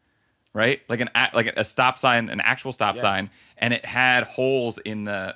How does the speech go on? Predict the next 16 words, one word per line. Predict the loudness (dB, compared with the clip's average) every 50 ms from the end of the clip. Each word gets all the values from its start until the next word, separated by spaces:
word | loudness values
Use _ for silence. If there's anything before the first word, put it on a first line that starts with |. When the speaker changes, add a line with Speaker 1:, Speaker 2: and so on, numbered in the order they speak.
| -2
Speaker 1:
a-, | -2 -2 -2 -4 _ _ -12
on | -10 -8 -8
the | -6 -6
outer | -6 -4 -4 -6 -6 -6
edges | -6 -6 -6 -6 -6 -8 -4 -4
of | -2 -2
it. | -2 -6 -6 _ _ _ _
Either | -4 -2 2
Speaker 2:
Right. | 4 4
Speaker 1:
that | 4 4
or | 4
I | 2
drilled | 2 0 -2 0 0 0 0 -4
them, | -8 -10 -12 -16 _ _ _ _ _ _ _ _ _ _
and | 0 0 2 0 0 0 0
I | 2 2 4 2 2 0 -4